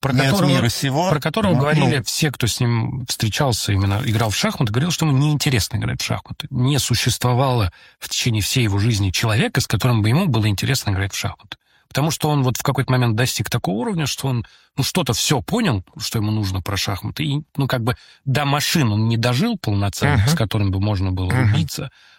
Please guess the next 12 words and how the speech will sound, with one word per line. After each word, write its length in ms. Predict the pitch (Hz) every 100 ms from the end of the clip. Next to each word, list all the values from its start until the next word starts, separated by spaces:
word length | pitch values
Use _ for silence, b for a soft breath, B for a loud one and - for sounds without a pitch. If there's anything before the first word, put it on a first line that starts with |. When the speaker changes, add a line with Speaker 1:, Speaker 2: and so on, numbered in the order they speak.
| _
Speaker 1:
а 380 | - 127 123 127 - _ _
ни 160 | 135 139
машин, 480 | 139 - 185 170 156
м, 400 | 135 139 139 135
рядом 300 | 110 117 107
с 120 | 98 127
ним 160 | 107
не 160 | 87 90
было. 200 | - 120 b b b
И 100 | 156
вот 140 | 262
человек, 300 | - 180 208